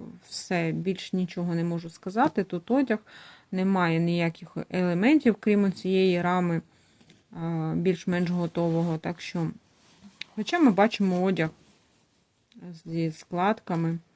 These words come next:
і мені це до вподоби. До вподоби ось, я не знаю, хрест, а це іконка така. Видно.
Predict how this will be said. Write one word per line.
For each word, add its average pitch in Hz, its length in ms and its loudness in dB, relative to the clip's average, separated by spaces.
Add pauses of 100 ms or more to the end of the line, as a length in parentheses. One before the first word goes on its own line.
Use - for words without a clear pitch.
(1200)
і 190 80 -10
мені 185 320 0
це 190 240 -4
до 180 140 -2
вподоби. 165 520 -2
До 170 120 -4
вподоби 196 480 0
ось, 180 320 -2 (680)
я 185 220 -4
не 180 100 -2
знаю, 160 380 -2
хрест, 226 520 0
а 175 140 -4
це 190 680 0
іконка 175 500 -4
така. 170 460 -6 (1600)
Видно. 170 540 -6